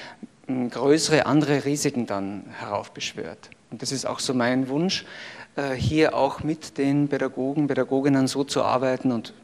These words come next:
mache auch relativ viel im Fortbildungsbereich für Erzieherinnen und Lehrkräfte, mh,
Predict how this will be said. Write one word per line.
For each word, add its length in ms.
mache 340
auch 140
relativ 300
viel 180
im 100
Fortbildungsbereich 1000
für 140
Erzieherinnen 680
und 140
Lehrkräfte, 640
mh, 240